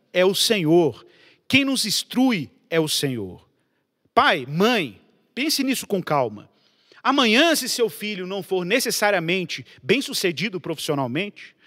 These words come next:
se ele não for necessariamente bem-sucedido financeiramente, mas se ele estiver imerso e a sua vida regida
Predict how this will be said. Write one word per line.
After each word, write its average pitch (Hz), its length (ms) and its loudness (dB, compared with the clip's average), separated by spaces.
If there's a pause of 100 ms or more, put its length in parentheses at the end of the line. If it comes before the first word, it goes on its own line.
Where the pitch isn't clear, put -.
(340)
se - 140 4
ele 269 100 0
não 277 140 -2
for 254 240 2
necessariamente 220 1040 -2
bem-sucedido 175 760 -4
financeiramente, 170 1300 -2 (400)
mas 214 160 -2
se - 160 0
ele 247 140 -2
estiver 143 680 -2
imerso 160 920 -4 (320)
e 160 80 -2
a 180 60 -2
sua 196 240 2
vida 170 240 -4
regida 151 840 0